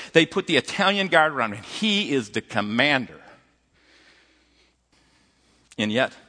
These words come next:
we're told that he had a vision because God noticed his heart.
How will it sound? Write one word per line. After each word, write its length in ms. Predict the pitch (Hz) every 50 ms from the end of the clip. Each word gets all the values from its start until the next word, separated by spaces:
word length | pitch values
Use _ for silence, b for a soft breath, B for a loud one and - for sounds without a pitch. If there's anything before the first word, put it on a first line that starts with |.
| _ _ _ b b b b b b b b b b b b b b b b b b _ _ _
we're 100 | - 104
told 440 | - - 147 147 143 135 117 101 98
that 240 | 101 104 95 95 -
he 200 | - - 123 107
had 140 | 107 117 101
a 60 | 104
vision 460 | 98 101 135 147 - - 113 92 85 - -
because 200 | - - 90 -
God 220 | - 110 107 113
noticed 360 | 117 117 135 151 165 156 -
his 120 | - 131 -
heart. 540 | - - - 226 240 85 - - - -